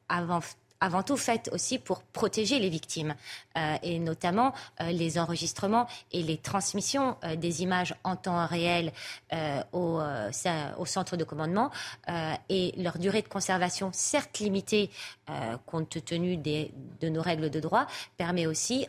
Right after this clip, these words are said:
aux victimes de récupérer les enregistrements et, euh, de se défendre et de faire valoir leurs droits.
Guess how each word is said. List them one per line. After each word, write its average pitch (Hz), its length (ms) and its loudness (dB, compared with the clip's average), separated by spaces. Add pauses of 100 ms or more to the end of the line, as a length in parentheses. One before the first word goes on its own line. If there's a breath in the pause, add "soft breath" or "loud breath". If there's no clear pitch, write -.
aux 185 100 2
victimes 240 500 0 (260 loud breath)
de 180 160 4
récupérer 196 480 0
les 170 160 0
enregistrements 160 640 -2 (260 loud breath)
et, 226 200 4 (120)
euh, 175 140 0
de 165 180 0
se - 140 -4
défendre 202 420 0
et 175 60 0
de - 60 -6
faire 180 180 -2
valoir 170 300 2
leurs 151 120 -2
droits. 139 220 -2